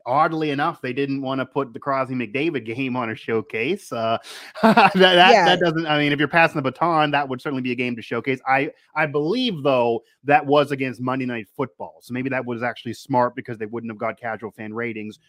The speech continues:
Speaker 1: Granted, you could have scheduled that on a Tuesday instead of Monday because that Western Canada trip. I believe they had the Monday game where they were totally off national T V. It was against Monday Night Football.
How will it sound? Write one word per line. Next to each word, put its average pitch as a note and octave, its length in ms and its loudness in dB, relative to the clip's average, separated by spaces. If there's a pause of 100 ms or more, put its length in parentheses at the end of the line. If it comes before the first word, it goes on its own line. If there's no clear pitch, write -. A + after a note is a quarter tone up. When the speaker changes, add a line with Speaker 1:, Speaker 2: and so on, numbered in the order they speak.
(140)
Speaker 1:
Granted, E3+ 380 0
you D#3 80 -4
could F3+ 180 -4
have B2+ 80 -4
scheduled C#3 440 -2
that B2+ 180 0
on A#2 140 -6
a A2+ 40 -10
Tuesday A2+ 380 -8
instead A2 200 -12
of A2 60 -6
Monday A2+ 300 -6
because G#2 320 -12
that A2+ 160 -12
Western A#2 320 -10
Canada G#2+ 400 -18
trip. C3+ 260 -6 (320)
I C#3 100 -2
believe D3+ 540 -4 (320)
they D3+ 140 -2
had D3+ 240 0
the C3 60 -2
Monday D#3+ 360 0
game C3+ 400 -4
where B2+ 120 -4
they B2+ 140 -4
were A#2+ 200 -6
totally C#3+ 340 -4
off C3 240 -4
national B2+ 360 -8
T C3 120 -10
V. A2+ 160 -10
It A#2 80 -8
was A2 120 -10
against A#2+ 260 -10
Monday A#2+ 180 -6
Night A#2 180 -8
Football. G2+ 480 -10